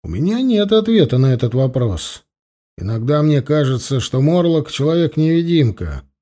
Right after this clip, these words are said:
Он где-то рядом, я чувствую его, но отыскать и обезвредить преступника пока не удаётся".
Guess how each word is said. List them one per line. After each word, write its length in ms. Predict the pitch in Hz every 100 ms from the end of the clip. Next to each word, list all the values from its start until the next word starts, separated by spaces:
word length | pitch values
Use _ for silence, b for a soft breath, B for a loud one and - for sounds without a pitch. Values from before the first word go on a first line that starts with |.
| _ _ _ _ _ -
Он 280 | 175 214 196
где-то 320 | 208 220 214
рядом, 480 | 202 208 196 117 87
я 200 | 85 110
чувствую 580 | - 160 185 - 156 151
его, 300 | 143 135 113
но 140 | 131
отыскать 560 | 143 143 120 - 156 135
и 60 |
обезвредить 680 | 131 131 113 123 160 151 113
преступника 720 | - 117 - 165 175 156 120
пока 360 | 104 98 98 139
не 100 | 185
удаётся". 840 | 185 185 185 208 185 - 87 69